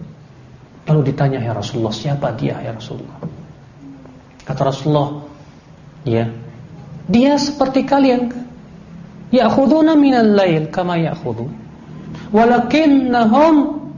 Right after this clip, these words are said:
idza khalau bi maharimillah intahakuha." Mereka mengambil malam sebagaimana kalian ambil. Namun, ketika mereka bersendirian dengan keharaman-keharaman Allah,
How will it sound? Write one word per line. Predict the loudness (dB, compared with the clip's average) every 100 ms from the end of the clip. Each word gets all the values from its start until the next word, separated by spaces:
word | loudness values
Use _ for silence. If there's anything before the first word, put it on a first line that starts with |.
| -4
idza | -2 0 -4
khalau | -2 -2 0 -2
bi | -2
maharimillah | -4 -2 -2 -2 -2 -2 0 2 2 2 0
intahakuha." | -2 -4 -4 -6 -6 -6 -8 -8 -14 -18 -14 -12 -12 -18 -20 -20 -20 -20 -18 -18 -18 -18 -16 -10
Mereka | -6 -4 0 0 0 -4 -12 -4
mengambil | -2 2 2 2
malam | 0 0 -2 -2
sebagaimana | -6 -6 -6 -6 -8 -8
kalian | -8 -8 -8
ambil. | -10 -10 -12 -14 -18 -20 -20 -20 -20 -20 -20 -10
Namun, | -6 -4 -2 0 0 0 -2 -8 -12 -20 -18 -18 -12
ketika | -10 -6 -6 -4
mereka | -4 -4 -4
bersendirian | -4 -4 -6 -2 -2 -2 -4 -4
dengan | -4 -4 -4
keharaman-keharaman | -6 -6 -4 -4 -4 -4 -6 -4 -4 -4 -4 -6
Allah, | -4 -4 -2 0 0 -2 -6